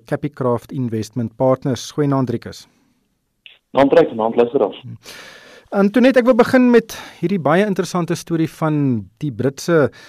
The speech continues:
Speaker 1: brandstofgroep B P wat skuldig bevind is aan verskeie aanklagte, eh, dat hulle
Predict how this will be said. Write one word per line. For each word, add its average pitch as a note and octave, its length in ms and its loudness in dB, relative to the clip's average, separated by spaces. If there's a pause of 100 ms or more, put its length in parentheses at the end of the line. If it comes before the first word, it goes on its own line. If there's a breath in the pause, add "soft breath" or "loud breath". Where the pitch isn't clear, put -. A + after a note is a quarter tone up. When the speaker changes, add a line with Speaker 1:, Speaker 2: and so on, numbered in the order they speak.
(200 loud breath)
Speaker 1:
brandstofgroep C#3+ 840 -4
B C3 160 0
P D#3+ 340 2
wat B2+ 140 0
skuldig F#3+ 420 2
bevind D3+ 400 -6
is - 220 -6
aan C#3 160 -8
verskeie F3 580 -4
aanklagte, D3 720 -4 (480 loud breath)
eh, B2+ 240 -2
dat C3 220 -4
hulle C3 240 -2